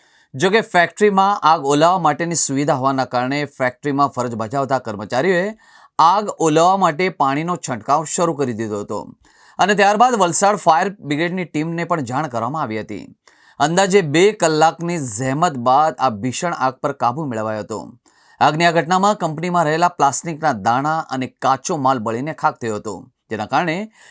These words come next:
કંપનીને મોટું આર્થિક નુકસાન થયું છે. જો કે કોઈ પણ કર્મચારીને ઈજા ન થતા કંપની સંચાલકોએ રાહતનો શ્વાસ લીધો હતો. ફાયર બ્રિગેડની ત્વરિત કામગીરીના કારણે આગને વધુ ફેલાતી અટકાવી લેવામાં આવી હતી.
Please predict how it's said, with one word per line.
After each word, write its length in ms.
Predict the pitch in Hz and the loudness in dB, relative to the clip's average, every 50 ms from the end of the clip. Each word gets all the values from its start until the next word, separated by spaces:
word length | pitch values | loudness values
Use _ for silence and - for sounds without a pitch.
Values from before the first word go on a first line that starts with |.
| _ _ - | _ _ 0
કંપનીને 460 | - 185 180 185 170 208 233 233 240 233 | 0 2 2 2 -2 -2 0 0 0 0
મોટું 420 | 202 180 180 180 - 220 214 - - | 0 0 -2 0 0 0 0 2 2
આર્થિક 420 | 147 147 151 143 - 220 220 - | 2 2 2 0 -2 -6 -6 -4
નુકસાન 360 | 160 147 127 - - 156 156 | -4 -4 -2 0 -2 -2 -2
થયું 220 | 139 131 120 110 107 | -4 -6 -6 -6 -6
છે. 340 | - 113 104 69 - - _ _ _ _ _ _ _ _ _ _ _ - - | -8 -10 -10 -12 -14 -18 _ _ _ _ _ _ _ _ _ _ _ -10 -2
જો 160 | 131 170 208 | 0 2 4
કે 120 | 214 240 | 2 2
કોઈ 240 | 214 - 196 190 196 | 2 4 4 4 4
પણ 360 | - - 226 240 254 254 208 208 - - - - | 2 4 2 4 4 2 -2 -6 -14 -18 -10 -4
કર્મચારીને 680 | - 165 160 170 180 - - 185 180 180 185 185 196 - - | -2 0 0 0 -2 0 2 2 2 2 0 -2 -4 -4 -4
ઈજા 260 | 143 139 127 165 165 | -4 -2 2 2 2
ન 280 | 156 143 135 156 180 202 | 2 2 2 2 2 0
થતા 380 | - 156 147 - - 151 160 165 | 0 -2 -2 0 2 2 2 2
કંપની 420 | 165 - 143 135 127 156 156 160 | 0 -4 -4 -4 -4 -6 -6 -4
સંચાલકોએ 640 | 139 - 143 123 120 107 143 143 143 143 143 151 131 | -4 -4 -4 -4 -4 -2 -2 -2 -2 0 -2 -2 -2
રાહતનો 440 | 107 104 104 107 135 151 - 185 151 | -2 -4 -8 -8 -10 -8 -8 -10 -10
શ્વાસ 440 | - - - 139 143 156 151 - | -8 -6 -2 0 0 0 -2 -4
લીધો 220 | 135 113 95 107 107 | -6 -6 -6 -6 -6
હતો. 360 | 101 - 104 92 62 - _ _ _ _ _ _ _ _ - - | -6 -6 -8 -8 -10 -12 _ _ _ _ _ _ _ _ -4 2
ફાયર 240 | 170 170 180 202 202 | 2 4 4 4 0
બ્રિગેડની 340 | 180 175 165 175 175 185 | 0 0 0 0 -2 -2
ત્વરિત 260 | 165 - 156 160 156 - | -4 -2 -2 -2 -2 -2
કામગીરીના 500 | - 135 131 131 139 151 147 147 143 131 | -2 -2 -2 -2 -4 -4 -4 -2 -4 -4
કારણે 440 | - 113 117 123 131 143 147 151 - - | -2 -2 -2 -2 -2 -4 -6 -6 -4 -2
આગને 280 | 117 120 113 123 131 | -2 -2 -2 -2 -6
વધુ 260 | 120 104 110 107 120 | -6 -6 -6 -6 -8
ફેલાતી 500 | 104 - 123 123 135 156 160 151 160 160 | -6 -4 -2 0 2 0 0 0 -4 -10
અટકાવી 480 | - - 139 131 - - 175 165 151 123 | -8 -8 -8 -8 -6 -4 -4 -4 -4 -4
લેવામાં 320 | 110 107 107 110 143 151 | -4 -6 -6 -6 -8 -8
આવી 180 | 139 107 104 104 | -8 -8 -8 -10
હતી. 380 | 98 - 101 - - - - | -10 -12 -14 -16 -16 -18 -20